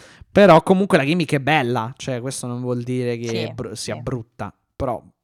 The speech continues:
Speaker 1: non lo so, è un po' difficile, perché comunque Shida poi sta facendo tutti questi ri-, regni molto brevi.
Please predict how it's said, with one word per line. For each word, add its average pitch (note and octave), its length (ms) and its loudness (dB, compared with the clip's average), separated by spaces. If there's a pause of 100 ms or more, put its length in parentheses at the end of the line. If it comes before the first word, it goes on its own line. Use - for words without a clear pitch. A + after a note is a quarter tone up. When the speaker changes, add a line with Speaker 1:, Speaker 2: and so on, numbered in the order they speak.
(240)
Speaker 1:
non F#3+ 160 -6
lo A#4 120 -2
so, F3+ 220 2
è E3 60 0
un D#3+ 100 -6
po' F#3+ 120 -4
difficile, D#3+ 720 -6
perché C3+ 180 -6
comunque F3 280 -2
Shida E3 260 -4
poi D3+ 240 -4 (340)
sta - 220 -10
facendo C#3 320 -4
tutti D#3+ 180 -10
questi D3 300 -6
ri-, C#3+ 300 -8
regni C#3 380 -4
molto D#3 380 -4
brevi. C3+ 560 -2